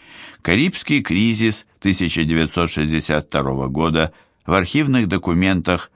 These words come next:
России, С Ш А и Кубы. Анализ, итоги,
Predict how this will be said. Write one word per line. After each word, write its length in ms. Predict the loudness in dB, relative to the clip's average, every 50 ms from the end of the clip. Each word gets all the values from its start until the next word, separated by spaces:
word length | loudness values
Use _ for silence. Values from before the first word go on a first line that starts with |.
| _ _ _
России, 600 | 0 2 2 2 0 -2 0 2 2 2 2 2
С 220 | 0 0 -2 -2 -2
Ш 240 | -2 0 2 2 2
А 40 | 2
и 160 | 2 0 -2
Кубы. 520 | -4 -4 -6 -4 -2 0 0 0 0 0 -4 -12 -20 _ _ _ _
Анализ, 800 | -2 0 2 2 2 2 2 2 2 2 2 0 0 -2 -4 -8 -6 -4
итоги, 680 | -2 -2 -2 -2 0 0 2 2 0 0 0 0 0